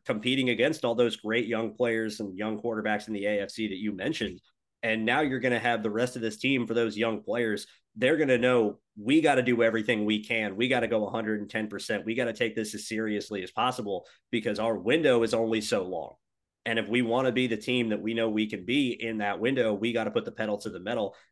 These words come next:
And I really think it's gonna inspire this team. I mean, everything from I've seen following the team, other players, the players look absolutely overjoyed. They're all excited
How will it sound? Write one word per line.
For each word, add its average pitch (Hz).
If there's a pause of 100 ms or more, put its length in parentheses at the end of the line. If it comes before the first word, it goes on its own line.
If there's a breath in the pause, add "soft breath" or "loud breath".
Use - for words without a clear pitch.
And 107
I 110
really 127
think 123
it's 117
gonna 107
inspire 110
this 98
team. 110
I 101
mean, 110
everything 143
from 107
I've 120
seen 123
following 120
the 117
team, 123
other 113
players, 120
the 104
players 120
look 104
absolutely 110
overjoyed. 104
They're 110
all 107
excited 107